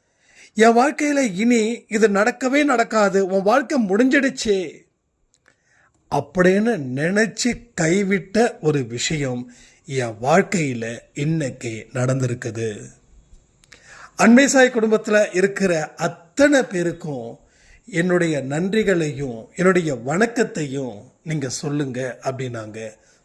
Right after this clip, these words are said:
சாய்ராமுடைய நேம் வந்து ஸ்ரீஜா. So, அந்த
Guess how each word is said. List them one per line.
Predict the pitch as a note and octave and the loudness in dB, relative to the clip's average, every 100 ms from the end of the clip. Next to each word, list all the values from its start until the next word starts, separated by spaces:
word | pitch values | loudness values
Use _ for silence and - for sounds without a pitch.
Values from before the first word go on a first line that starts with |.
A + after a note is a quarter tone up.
| - | -8
சாய்ராமுடைய | D3 D#3 D3 C#3+ C3 A#2+ | -4 -2 -2 -4 -8 -8
நேம் | A#2+ D3 F3 | -8 -4 -4
வந்து | C#3 B2 D3+ | -4 -8 -8
ஸ்ரீஜா. | - - D#3 C#3 B2+ - - _ _ _ _ _ _ _ _ _ _ _ _ _ _ _ _ - - | -8 -6 -8 -6 -10 -14 -20 _ _ _ _ _ _ _ _ _ _ _ _ _ _ _ _ -20 -4
So, | - E3+ C#3 - - - _ _ - | 2 2 2 -4 -10 -20 _ _ -2
அந்த | D3+ | 0